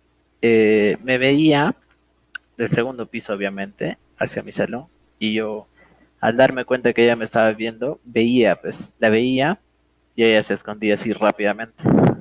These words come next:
<laughs> Entonces, eh, sentí algo raro, ¿no? Como que, "¿por qué me está viendo? ¿Qué, qué tengo?". O algo se enteró de mí, no sé.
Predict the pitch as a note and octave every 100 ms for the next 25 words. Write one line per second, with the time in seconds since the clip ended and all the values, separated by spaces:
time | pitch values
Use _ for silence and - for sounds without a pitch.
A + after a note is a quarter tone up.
0 | - - - - - - - - - _
1 | _ _ _ _ _ _ - G#2+ A#2 A#2
2 | A#2 A2 G#2+ - - - G#2+ - - -
3 | - B2 B2 E3 D#3 B2 C3 C3 A2 -
4 | D#3+ _ _ _ _ _ _ _ A2+ A2
5 | G#2+ G2 - G#2 G#2+ - - _ _ _
6 | _ A#2+ B2 A#2+ C3 A#2 B2+ B2 G#2 -
7 | G#2 A#2 - A2+ C3+ B2 F#2+ - - _
8 | - G#2 G#2 A#2 B2 A2+ G#2+ A#2 G#2+ A2
9 | G2 G2+ A#2+ C3 G#2 G#2 - B2 A#2